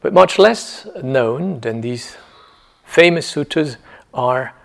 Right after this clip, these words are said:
smaller teachings on the Satipatthana, quite a number of small teachings,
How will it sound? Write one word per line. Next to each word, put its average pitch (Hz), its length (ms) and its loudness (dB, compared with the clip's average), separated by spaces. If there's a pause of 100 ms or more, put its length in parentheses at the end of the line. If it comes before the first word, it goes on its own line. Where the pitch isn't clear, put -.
(180)
smaller 165 420 2
teachings 117 540 -10
on 110 80 -10
the 110 80 -12
Satipatthana, - 800 -10 (260)
quite 180 300 2
a - 20 -2
number 151 380 0
of 117 120 -10
small 113 280 -10
teachings, - 640 -18